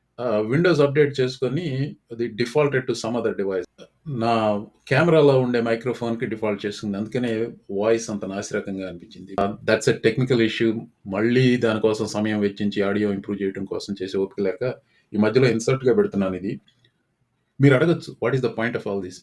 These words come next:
మీరు మీ స్టోరీలు నాతో పంచుకుంటే, నేను ప్రపంచానికి తెలియజేస్తే, "What is the point? What are you going to achieve?" అనేది. I don't know. ఏం జరుగుతుందో నాకు తెలీదు, కానీ ఏం జరగవచ్చో అన్న ఒక ఊహ ఉంది. ఇప్పుడు ఫిలసాఫికల్‌గా అంటే సైద్ధాంతిక పరంగా తీసుకుంటే, వాషింగ్టన్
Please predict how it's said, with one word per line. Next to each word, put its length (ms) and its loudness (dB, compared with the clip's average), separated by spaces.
మీరు 300 0
మీ 200 0
స్టోరీలు 680 0
నాతో 260 0
పంచుకుంటే, 560 -2
నేను 300 0
ప్రపంచానికి 580 -4
తెలియజేస్తే, 480 -6
"What 160 -2
is 80 -6
the 120 -6
point? 180 -6
What 120 -2
are 160 2
you 100 -2
going 200 -2
to 100 -2
achieve?" 360 -6
అనేది. 240 -16
I 80 4
don't 220 4
know. 140 -4
ఏం 160 8
జరుగుతుందో 460 6
నాకు 200 0
తెలీదు, 260 -2
కానీ 260 0
ఏం 220 4
జరగవచ్చో 760 6
అన్న 160 -2
ఒక 280 -4
ఊహ 420 0
ఉంది. 380 -6
ఇప్పుడు 160 4
ఫిలసాఫికల్‌గా 800 0
అంటే 300 -2
సైద్ధాంతిక 840 -2
పరంగా 320 -2
తీసుకుంటే, 540 -6
వాషింగ్టన్ 720 0